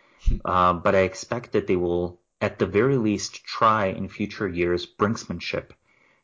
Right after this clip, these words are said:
Speaker 2: uh, to destabilize Finland. And while this might sound, you know, at this point in history, sort of a strange idea, uh, it should be remembered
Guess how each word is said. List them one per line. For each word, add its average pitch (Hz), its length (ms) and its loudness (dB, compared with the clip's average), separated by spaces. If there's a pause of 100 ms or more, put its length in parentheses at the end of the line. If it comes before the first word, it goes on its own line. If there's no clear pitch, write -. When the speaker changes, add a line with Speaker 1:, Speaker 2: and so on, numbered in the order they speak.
(160)
Speaker 2:
uh, 85 280 0
to 95 160 -4
destabilize 87 800 0
Finland. 78 500 -6 (540)
And 107 160 4
while 104 160 6
this 101 220 -2
might 104 220 -2
sound, 95 480 0
you 101 100 -2
know, 90 160 2
at 85 100 -2
this 104 160 2
point 95 320 0
in 87 80 0
history, 82 520 -4
sort 87 260 -2
of 82 80 -8
a 82 60 -4
strange 98 680 0
idea, 92 540 2 (480)
uh, 90 260 2
it 98 120 -2
should 127 340 2
be 139 120 2
remembered 117 640 0